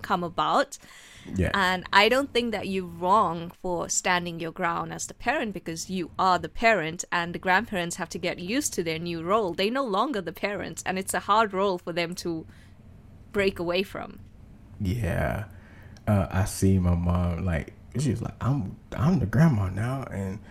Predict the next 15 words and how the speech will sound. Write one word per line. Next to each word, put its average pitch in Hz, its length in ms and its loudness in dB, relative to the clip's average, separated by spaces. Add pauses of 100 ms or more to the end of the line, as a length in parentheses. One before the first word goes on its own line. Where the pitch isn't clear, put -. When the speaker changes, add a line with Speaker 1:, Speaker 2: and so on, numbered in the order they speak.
(300)
Speaker 2:
I, 127 220 2 (120)
if 104 200 2
I 139 80 4
wanna 139 320 4
see 139 280 4
my 127 200 4
grandchild, 131 720 4
I'm 143 100 4
gonna 113 120 0
<laughs> - 140 2
see 120 80 12 (160)
my 101 140 0
grandchild." 135 400 4
I'm 131 140 2
like, 92 240 2